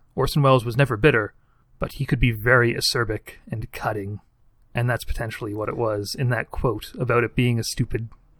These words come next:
cartoon based on toys. And I find some corroborating evidence for that in the Transformers Wiki article about Orson Welles, where I got that quote from, but where I also learned that there is a, a note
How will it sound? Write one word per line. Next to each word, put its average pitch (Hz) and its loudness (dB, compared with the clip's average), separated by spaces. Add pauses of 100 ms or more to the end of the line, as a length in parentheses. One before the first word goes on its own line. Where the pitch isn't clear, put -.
cartoon 123 0
based 110 -2
on 104 -2
toys. 107 -2 (720)
And 123 0
I 127 4
find 156 6
some 147 4
corroborating 143 4
evidence 107 -2
for - -8
that 104 -6 (680)
in 135 4
the 135 0
Transformers 147 2
Wiki 127 0
article 110 -2
about 120 0
Orson 117 -2
Welles, 113 -2 (420)
where 110 -2 (180)
I 123 0
got 117 0
that 120 0
quote - 4
from, 110 -4 (600)
but 160 -2
where 131 4
I 120 4
also 175 4
learned 123 4
that 120 2 (280)
there 135 4
is 139 4
a, 127 4
a 120 -2
note 147 4